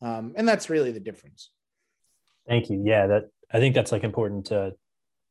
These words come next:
Speaker 2: to, we covered it a little bit in our last episode on investing and, like, the different amount of risk that people are comfortable with. But I think that is important to distinct, you know, investing is not, you know, one size fits all. Um, there's lots of different ways to do it.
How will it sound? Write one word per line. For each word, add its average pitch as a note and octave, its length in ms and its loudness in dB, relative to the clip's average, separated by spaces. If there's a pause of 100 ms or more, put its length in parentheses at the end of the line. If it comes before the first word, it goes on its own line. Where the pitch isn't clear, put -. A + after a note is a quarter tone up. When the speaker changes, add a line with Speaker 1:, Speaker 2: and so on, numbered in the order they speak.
(320)
Speaker 2:
to, G#2 200 0
we B2 140 0
covered E3 320 4
it C#3+ 80 4
a B2+ 60 6
little A#2 200 2
bit G#2 160 -2
in G2+ 80 -6
our G2 100 -6
last F#2+ 280 -6
episode G2 340 -6
on F#2+ 100 -4
investing G2 600 -8
and, G2 100 -6
like, F#2+ 180 -10
the A2 80 -4
different A2+ 360 0
amount G2+ 240 0
of G#2 100 -4
risk D3 320 0
that G#2+ 180 -4
people G#2+ 280 -4
are G2 80 -8
comfortable G#2 440 -4
with. G2+ 240 0 (440)
But A2 80 0
I G#2+ 80 0
think G#2 160 -2
that G2+ 120 -4
is F#2+ 160 -4
important G2 380 -6
to F#2 320 -10
distinct, G2+ 460 -10 (560)
you A2+ 100 0
know, G2 220 -4
investing G#2+ 500 0
is F#2+ 200 -2
not, F#2+ 320 -4 (220)
you B2 120 -4
know, G2 300 -4 (1040)
one G#2+ 220 0
size G2 320 4
fits - 240 -8
all. F#2 360 -4 (320)
Um, F#2+ 320 -6
there's G#2 160 -2
lots G2 220 0
of - 60 -18
different G2 280 -12
ways F#2+ 180 -12
to G2+ 80 -12
do F#2+ 200 -12
it. F#2 100 -18